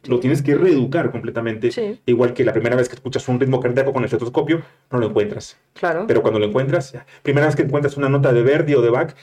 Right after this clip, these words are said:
Speaker 1: que,
Speaker 2: Sí.
Speaker 1: que no, no le encuentras sentido, pero cuando encuentras perfectamente cuál es el cambio de ritmo y todo, dices, "No mames". Igual pasa en esto, cuando educaste el ojo y luego regresas a ver lo cotidiano,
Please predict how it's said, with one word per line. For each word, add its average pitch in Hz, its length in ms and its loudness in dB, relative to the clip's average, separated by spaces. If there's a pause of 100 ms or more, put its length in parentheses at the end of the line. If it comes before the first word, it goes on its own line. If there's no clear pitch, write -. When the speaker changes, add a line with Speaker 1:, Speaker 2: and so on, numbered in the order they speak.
Speaker 1:
que, 120 140 2
Speaker 2:
Sí. 120 40 0
Speaker 1:
que - 80 2
no, 139 300 0
no 135 100 -2
le 135 80 2
encuentras 135 300 2
sentido, 127 460 0 (100)
pero 123 180 4
cuando 120 200 0
encuentras 160 440 0
perfectamente 151 760 -2
cuál 139 220 0
es 139 80 -8
el 139 120 -2
cambio 147 260 0
de 123 80 4
ritmo 135 220 2
y 135 60 2
todo, 139 120 4
dices, 113 220 0
"No 117 100 -4
mames". 147 400 -4 (320)
Igual 135 420 2
pasa 135 200 -2
en 185 60 0
esto, 202 200 0
cuando 120 180 0
educaste 139 560 0
el 160 100 2
ojo 135 320 -4 (220)
y 131 60 -6
luego 156 480 0
regresas 143 840 0
a 123 100 0
ver 143 280 2
lo 135 160 -2
cotidiano, 113 720 -4